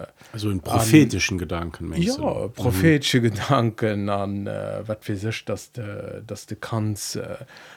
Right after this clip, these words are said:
Speaker 2: aus dem Full, äh, Fluch, äh, do Zukunft rauslesen und <clears throat> hier und da. Das ist ja noch nicht so abwegig zu
Speaker 1: Mhm.
Speaker 2: sagen, hey, aus der, aus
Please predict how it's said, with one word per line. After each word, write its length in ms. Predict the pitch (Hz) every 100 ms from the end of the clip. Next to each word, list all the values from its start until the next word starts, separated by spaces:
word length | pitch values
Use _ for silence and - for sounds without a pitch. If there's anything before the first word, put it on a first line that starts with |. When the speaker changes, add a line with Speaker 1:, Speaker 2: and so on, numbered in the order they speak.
| -
Speaker 2:
aus 280 | - 104 -
dem 160 | 110
Full, 440 | - - 139 120 107 107 110
äh, 40 |
Fluch, 840 | - - 131 135 131 123 - -
äh, 440 | 120 110 104 104 107
do 440 | 117 117 120 120 113
Zukunft 600 | - 135 127 113 - 117
rauslesen 680 | 117 113 - 120 110 104 104
und 260 | - 127
<clears throat> 60 | 107
hier 120 | 90
und 180 | 92 98
da. 40 | - -
Das 160 | - 120
ist 60 | -
ja 160 | 123 110 - - - - -
noch 100 | 113
nicht 280 | 135 151 -
so 380 | 120 107 127 -
abwegig 920 | 139 - - 98 98 104 120 - -
zu 120 | -
Speaker 1:
Mhm. 40 | 107
Speaker 2:
sagen, 420 | 104 113 101 98
hey, 220 | 104 98
aus 240 | 110 110 -
der, 520 | 101 101 76 - - -
aus 320 | 123 120 -